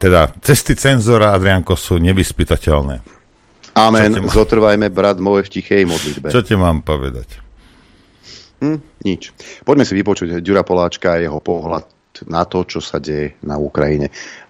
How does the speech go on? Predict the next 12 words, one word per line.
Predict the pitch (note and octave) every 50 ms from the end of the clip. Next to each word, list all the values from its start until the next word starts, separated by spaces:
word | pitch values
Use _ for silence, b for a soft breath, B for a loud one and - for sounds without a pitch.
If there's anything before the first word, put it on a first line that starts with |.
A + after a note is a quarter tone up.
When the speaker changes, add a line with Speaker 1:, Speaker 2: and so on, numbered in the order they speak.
| - F#2+ F#2+ F2+ F2
Speaker 2:
takýto | E2+ - F#2+ F#2+ - F2+ - -
komentár, | - - E2+ E2 E2 E2 E2 D#2 - D#2 D#2 D2+ D2+ D2
samozrejme, | - - - E2 E2 E2 D#2+ D2+ D#2 D#2 D2+ D2+
v | - -
T | -
A | E2+ F2 F2 E2+ E2
trojke, | - D#2 D2 C#2+ - - D#2 C#2+ C2+ - -
na | D2+
Smečku | D#2+ - - E2 D#2 - - -
či | - - - C#2
v | D2
Markize | C#2+ C#2+ - - D2 C#2 C#2 C2+